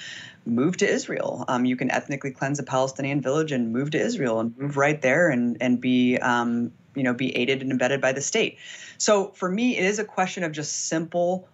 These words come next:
morals. I, I, I have extreme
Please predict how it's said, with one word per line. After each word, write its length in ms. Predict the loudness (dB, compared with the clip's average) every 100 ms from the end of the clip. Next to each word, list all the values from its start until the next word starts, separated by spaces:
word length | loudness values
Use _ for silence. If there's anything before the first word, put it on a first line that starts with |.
| _
morals. 800 | -8 -2 0 2 2 2 -2 -2
I, 180 | 2 2
I, 280 | 4 2 0 0
I 120 | 0
have 340 | 2 0 -2
extreme 800 | -10 -10 -10 -4 -2 0 0 -2